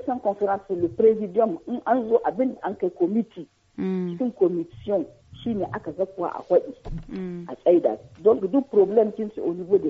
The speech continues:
Speaker 1: commission. Ya gane
Speaker 2: Mm.
Speaker 1: ko?
Speaker 2: Mm.
Speaker 1: Commission ne mata suna imposing kansu. In ka zo nombre de femmes dans telle commission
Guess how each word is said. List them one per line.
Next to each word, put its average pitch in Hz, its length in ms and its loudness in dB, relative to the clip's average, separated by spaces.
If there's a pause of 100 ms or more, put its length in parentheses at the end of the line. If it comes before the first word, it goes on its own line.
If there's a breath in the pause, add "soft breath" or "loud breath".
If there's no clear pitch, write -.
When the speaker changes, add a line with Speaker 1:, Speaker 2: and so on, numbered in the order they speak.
Speaker 1:
commission. 123 460 -6 (1300 soft breath)
Ya 156 80 -4
gane 190 300 4
Speaker 2:
Mm. 170 80 -8
Speaker 1:
ko? 226 200 -4
Speaker 2:
Mm. 180 520 -6 (240)
Speaker 1:
Commission 196 520 2
ne 214 440 -2
mata 214 480 0
suna 202 260 -4
imposing 156 460 -8
kansu. - 260 -10 (800)
In 180 80 -12
ka 208 180 2
zo 202 200 4
nombre 214 280 -2
de 160 160 -6
femmes 190 260 -4
dans 160 180 -8
telle 196 200 -2
commission 151 420 -10